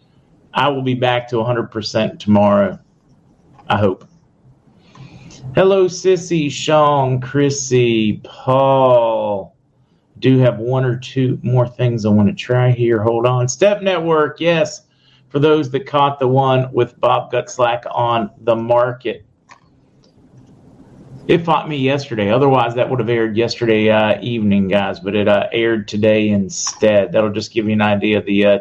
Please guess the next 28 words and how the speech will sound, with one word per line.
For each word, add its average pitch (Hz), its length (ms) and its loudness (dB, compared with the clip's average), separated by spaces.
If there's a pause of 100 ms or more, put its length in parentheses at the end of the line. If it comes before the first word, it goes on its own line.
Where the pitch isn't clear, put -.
tech 123 340 -2
issues 104 420 -6
going 107 260 -2
on 104 200 -2
right 104 200 0
now 104 220 0
in 98 80 0
my 104 220 0
world. 104 360 0 (920)
Hello, 170 340 2
Kit - 440 -4
Ricks. - 1160 -4 (1600)
Good 170 240 4
to 135 80 0
see 165 460 2
you. 139 80 2
Now, 147 340 -2
before 139 340 0
I 123 60 2
can 120 220 -8
possibly 165 600 0 (200)
allow 117 260 -2
myself 110 520 -6
to 117 100 -4
get, 104 240 2
uh, 101 640 2
distracted 123 720 -4
again, 139 600 -2